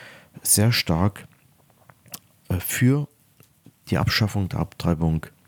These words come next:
sich stark gemacht haben. Eine wunderbare Gemeinschaft, die mit uns sozusagen parallel gegründet wurde.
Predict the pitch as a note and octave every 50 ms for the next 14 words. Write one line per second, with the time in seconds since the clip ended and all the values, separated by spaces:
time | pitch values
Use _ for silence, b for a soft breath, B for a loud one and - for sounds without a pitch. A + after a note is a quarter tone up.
0 | B B B B B B B B B - - - F2+ - - F2+ E2 E2 - -
1 | D#2+ D#2 D2+ D2+ - - - D#2+ D#2 - D2 C2+ - _ _ _ _ _ _ B
2 | B B B B B B B B B B B B - - D#2 E2 F2+ G2 G2 G#2+
3 | - - F2 E2+ F2+ E2+ D#2+ D#2+ E2 E2+ E2+ E2+ - - D#2+ C#2+ - - - -
4 | - - _ _ _ _ _ _ _ _ - F#2 F#2 F2+ - - D2+ F#2 F#2+ -
5 | - D#3 - - - - - E2 D2 E2+ D#2+ - - E2 C#2+ D#2+ D#2+ D2 D#2 E2
6 | F2 F2+ - F2 D#2+ - - F#2+ A2 A#2+ A#2 - - F#2 F#2+ G2+ G2 G#2+ A#2 A#2+